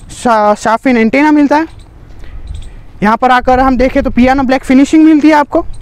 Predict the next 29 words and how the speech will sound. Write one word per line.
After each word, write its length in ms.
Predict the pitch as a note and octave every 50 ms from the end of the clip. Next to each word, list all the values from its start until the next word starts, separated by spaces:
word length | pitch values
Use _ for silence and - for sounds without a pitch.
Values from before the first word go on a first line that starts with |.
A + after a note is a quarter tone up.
| - -
बीच 200 | G3 A3 - -
में 100 | B3 A#3+
टाटा 260 | - A3+ A3+ G#3 A#3+
का 120 | A#3 - A#3+
logo। 340 | A#3+ A3 A3 A#3+ D4 D4+ - - - - - - - - - -
यहाँ 180 | G3 A3+ B3
पर 140 | B3 C4+ B3+
आपको 240 | B3+ B3+ - - B3+
reverse 280 | A#3+ A#3+ C4 C4 C4 -
camera 320 | - B3 B3 C#4 C#4+ C#4+
मिलता 260 | C#4+ C#4+ C#4 - C#4+
है 80 | D4 D4+ - - - - - - - - - - - - - - - - - - - -
जिसकी 280 | G#3+ D4 - - F#4 F4+
quality 460 | - D4+ D4 D#4 E4 D#4 B3+ D#4+ D#4+
हम 160 | D#4+ D4+ D4
अंदर 220 | C#4 C#4 C#4+ D4 C#4+
जाके 260 | D4 C#4 - D4+ C4+
देखेंगे 440 | A3 G#3 G#3+ A#3+ A3+ A#3 B3 C#4 C#4+ - -
उतनी 440 | - A3+ - - C4+ C4+ C4+ C4 A3 - - -
appreciable 540 | - G#3+ G3 A#3 B3+ B3 - B3+ A#3+ A#3+ B3
नहीं 220 | A#3+ A3+ B3 C4+ C4
है। 120 | B3 C#4+ - - - - - - - - - - - - -
यहाँ 180 | G3+ A3 A#3+
पर 160 | A3+ B3+ B3+ B3
आपको 260 | B3 A#3 - C4+ B3+
license 360 | A#3+ A3+ A#3 A#3 C4 B3+ -
plate 260 | - B3 C4+ C4 B3
मिलती 240 | C4+ C#4 C4+ A3+ C#4
है। 120 | C#4 D4